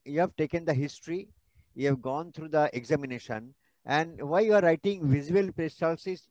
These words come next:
in the upper abdomen from left to right? As a postgraduate, I will expect you write visible gastric peristaltic waves are seen in the upper abdomen. Let the examiner ask you,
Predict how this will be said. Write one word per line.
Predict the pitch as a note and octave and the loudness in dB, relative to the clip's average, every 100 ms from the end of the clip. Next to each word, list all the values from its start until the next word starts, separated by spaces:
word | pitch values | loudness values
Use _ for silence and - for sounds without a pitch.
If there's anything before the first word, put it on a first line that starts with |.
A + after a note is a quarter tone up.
| _ _ | _ _
in | D3 | -2
the | D3 | 2
upper | C#3 D#3 D#3 | 4 4 2
abdomen | D3+ D#3+ - | 2 -2 -2
from | D3+ C#3 | -4 -2
left | D#3 - | -2 -2
to | |
right? | D#3 D#3+ G#3+ - _ _ _ | -2 -2 -4 -16 _ _ _
As | - D3+ | -4 -2
a | F3+ | -2
postgraduate, | - F3 E3 F#3 F#3 F#3 | -4 -10 -6 -2 -2 -2
I | C3+ | 0
will | D3 | 0
expect | C#3+ - - E3+ - | 0 -6 -4 -4 -4
you | F3 | -2
write | C3 D3+ G#3 - _ _ _ _ | 2 2 2 -6 _ _ _ _
visible | A2+ A2 D3 F3 F#3+ G3 G#3 G3 - _ _ A#2+ | -20 -6 -4 -4 0 2 4 2 -6 _ _ -6
gastric | C3 C#3+ - - F#3+ F#3+ - - _ - | -2 -2 -4 -6 -6 -6 -12 -20 _ -8
peristaltic | C#3+ C3+ E3 E3+ F3+ F3 | -6 -4 -2 0 -2 0
waves | D#3+ E3 - | 0 0 -4
are | D3+ | -12
seen | - - E3 A2 _ _ _ _ _ _ - _ - | -12 -8 -8 -8 _ _ _ _ _ _ -20 _ -16
in | C3+ | 0
the | C3+ | 0
upper | B2 B2 | 2 -2
abdomen. | G#2+ G#2 F#2 - _ _ _ - | -4 -8 -16 -18 _ _ _ -2
Let | D#3+ F#3+ | 0 0
the | |
examiner | E3+ D3+ F3 E3+ | -2 -2 -6 -4
ask | D3+ D#3 - | -4 -4 -8
you, | B2 | -18